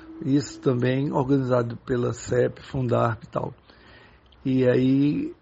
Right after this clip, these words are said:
é, deram um, um, pagaram um cachê artístico pra gente e tal. Mas esse é um grande desafio, né? Daqui pra frente, embora a perspectiva, é, no ano que vem, é, eu vou entrar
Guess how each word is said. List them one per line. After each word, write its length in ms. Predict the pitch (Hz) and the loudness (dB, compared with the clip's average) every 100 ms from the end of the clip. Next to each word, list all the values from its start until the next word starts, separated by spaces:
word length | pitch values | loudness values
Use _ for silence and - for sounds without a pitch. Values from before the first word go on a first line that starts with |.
| - | -6
é, 520 | 131 123 120 120 123 | -2 0 0 0 -2
deram 380 | 120 131 131 135 | 0 2 4 2
um, 220 | 127 120 - | 0 -4 -6
um, 520 | 123 120 120 120 117 107 - _ - | -4 -2 -2 -2 -6 -10 -20 _ -6
pagaram 320 | 123 131 135 | 0 0 0
um 80 | 135 | -2
cachê 280 | 151 - | -4 -2
artístico 560 | 123 - - 175 165 - | -4 -2 -4 -4 -4 -8
pra 140 | 135 | -6
gente 260 | 127 156 156 | 0 0 -2
e 60 | - | -6
tal. 220 | - - - - - - | -8 -8 -18 -18 -20 0
Mas 180 | 180 185 | 2 4
esse 160 | 214 | 4
é 60 | 240 | 4
um 40 | |
grande 300 | 196 226 214 | 6 4 4
desafio, 560 | 220 226 214 - 165 143 | 4 4 2 4 4 6
né? 180 | 147 156 | 4 4
Daqui 300 | 143 143 156 | 2 0 -2
pra 180 | 160 | -2
frente, 640 | 160 - 147 160 175 190 185 - - - - - - _ _ | -2 2 4 4 2 -2 -4 -10 -20 -20 -20 -20 -20 _ _
embora 640 | 147 143 135 139 143 143 - | -2 2 6 6 6 2 -2
a 140 | - | -4
perspectiva, 960 | 139 160 143 151 143 143 135 135 131 - _ _ _ | 0 0 2 0 2 0 4 4 2 -4 _ _ _
é, 300 | 131 127 127 | -4 0 -2
no 340 | 123 139 139 139 | -2 -2 2 2
ano 160 | 135 | 0
que 140 | 127 135 | -4 -4
vem, 600 | 123 139 143 147 151 202 - - - - _ _ | 2 2 2 0 -2 -10 -20 -20 -20 -20 _ _
é, 500 | 123 120 120 117 127 | -4 0 0 0 0
eu 220 | 135 156 | 0 0
vou 160 | 131 147 | 4 2
entrar 220 | 135 | 2